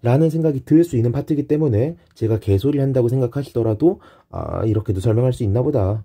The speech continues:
하고 넘기시기 바랍니다. 아시겠죠? 자, 원급 비교 활용 표현입니다.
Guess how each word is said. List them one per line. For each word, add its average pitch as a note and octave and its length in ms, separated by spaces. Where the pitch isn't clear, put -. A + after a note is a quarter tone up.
하고 A2+ 180
넘기시기 F#2+ 520
바랍니다. F#2+ 460
아시겠죠? B2+ 680
자, F#2+ 340
원급 D#3 460
비교 D3+ 200
활용 E3+ 280
표현입니다. A#2 800